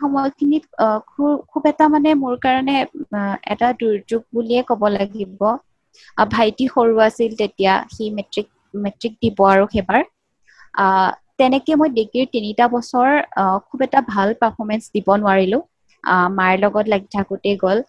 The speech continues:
আৰু শেষৰ ফালে মা, মা, মানে, ব্ৰেইনটো বেয়া হৈ গৈছিলে। সম্ভৱ চাগে মায়ে খুব, আহ, ভাবিছিলে যে, আহ, যিহেতু এটা ধাৰণা আছিল কেঞ্চাৰ হ'লে মানুহ কেতিয়াও নাবাচে। আহ, মায়ে ভাবিছিল মইটোতো মৰি যাম, আহ, মই মৰাৰ পিছত মোৰ ছোৱালীজনী আৰু মোৰ ল'ৰাটো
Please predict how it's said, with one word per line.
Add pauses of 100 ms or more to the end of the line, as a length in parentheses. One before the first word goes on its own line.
(280)
আৰু (140)
শেষৰ
ফালে
মা, (120)
মা,
মানে, (360)
ব্ৰেইনটো
বেয়া
হৈ
গৈছিলে। (120)
সম্ভৱ
চাগে
মায়ে
খুব, (300)
আহ,
ভাবিছিলে
যে, (140)
আহ,
যিহেতু (120)
এটা
ধাৰণা
আছিল
কেঞ্চাৰ
হ'লে
মানুহ
কেতিয়াও
নাবাচে। (580)
আহ,
মায়ে
ভাবিছিল
মইটোতো
মৰি
যাম, (260)
আহ,
মই
মৰাৰ
পিছত
মোৰ
ছোৱালীজনী
আৰু
মোৰ
ল'ৰাটো